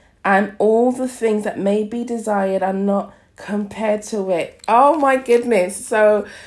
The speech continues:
um, I love jewelry. I love, um, shiny things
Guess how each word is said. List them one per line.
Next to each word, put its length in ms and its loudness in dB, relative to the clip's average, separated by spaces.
um, 560 2
I 140 2
love 920 2
jewelry. 760 0
I 140 2
love, 840 0
um, 580 -2
shiny 520 2
things 720 2